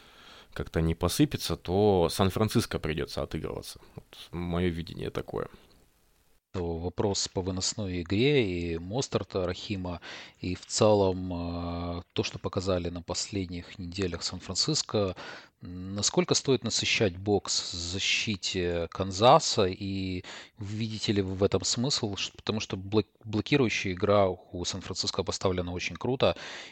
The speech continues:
Speaker 2: и насколько вы считаете, нужно насыщать бокс в этом противостоянии в траншеях, э, против выносной игры Сан-Франциско?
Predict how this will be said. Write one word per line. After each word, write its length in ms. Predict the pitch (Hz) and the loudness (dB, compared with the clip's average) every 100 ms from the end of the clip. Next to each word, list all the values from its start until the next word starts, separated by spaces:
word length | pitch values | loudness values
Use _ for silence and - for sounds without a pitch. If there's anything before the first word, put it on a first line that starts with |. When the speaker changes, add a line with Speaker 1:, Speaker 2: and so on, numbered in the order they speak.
| - | -16
Speaker 2:
и 380 | - 90 92 95 | -8 -2 0 -2
насколько 360 | 101 - 120 | -2 -2 0
вы 80 | 107 | 0
считаете, 420 | - - 98 90 | 2 4 4 2
нужно 260 | 95 90 98 | -4 -6 -6
насыщать 460 | 90 - - 98 87 | -4 -2 0 -2 0
бокс 380 | 120 120 - - | -2 0 0 0
в 360 | 87 85 87 92 | -4 -8 -4 -2
этом 220 | 95 87 | 0 -2
противостоянии 880 | - 87 90 92 - 98 101 92 85 | -6 -6 -4 -4 2 4 4 2 -6
в 80 | - | -6
траншеях, 800 | 87 - 101 98 92 - - | -4 -2 0 0 -2 -6 -10
э, 380 | - - - - - _ | -10 -6 -4 -4 -6 _
против 420 | - 87 - - | -8 -6 -8 -8
выносной 440 | 85 78 - 90 80 | -6 -4 -6 -8 -8
игры 200 | 80 85 | -6 -6
Сан-Франциско? 640 | - 80 - - - | -6 -8 -10 -8 -8